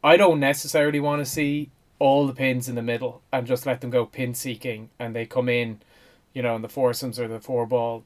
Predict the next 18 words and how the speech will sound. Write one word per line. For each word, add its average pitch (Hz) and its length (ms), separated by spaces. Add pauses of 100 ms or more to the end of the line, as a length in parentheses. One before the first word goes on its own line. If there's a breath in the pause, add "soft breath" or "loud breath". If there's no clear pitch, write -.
you 127 140
know, 113 240
kind 113 200
of - 140 (420 soft breath)
ridiculously 127 760
low 117 240
numbers. 120 560
You 131 160
wanna 139 320
see 123 280
them 110 280 (920 soft breath)
kinda 120 260
having 135 560
to 139 140
hit 117 380 (100)
really 135 600
good 120 280
shots - 680